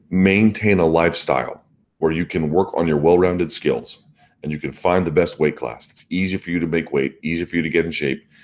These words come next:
not a big, you know, do a ton of road work to get down there and stay down there. And the phone rings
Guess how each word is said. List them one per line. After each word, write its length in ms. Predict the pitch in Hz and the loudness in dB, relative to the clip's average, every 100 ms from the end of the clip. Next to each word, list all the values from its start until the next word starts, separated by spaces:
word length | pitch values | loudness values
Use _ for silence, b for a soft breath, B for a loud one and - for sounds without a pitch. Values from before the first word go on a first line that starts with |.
| b b - | b b -2
not 200 | 80 85 | 0 2
a 40 | |
big, 240 | 85 85 | 2 2
you 60 | 87 | 0
know, 80 | 80 | -2
do 240 | 78 87 | 0 0
a 40 | 73 | 0
ton 240 | - 92 | 0 0
of 120 | 90 | 0
road 280 | 82 87 80 | 4 4 4
work 280 | 71 71 - | 2 0 -2
to 80 | 73 | -4
get 180 | 78 76 | -4 0
down 220 | 73 69 | -2 -2
there 120 | 67 | -6
and 120 | 65 | -6
stay 200 | - 76 | -2 0
down 220 | 69 60 | 0 -6
there. 220 | 60 57 _ _ b b b b | -14 -16 _ _ b b b b
And 140 | - 71 | -8 -8
the 40 | |
phone 280 | - 131 101 | 0 2 2
rings 380 | 60 - - | -2 -8 -16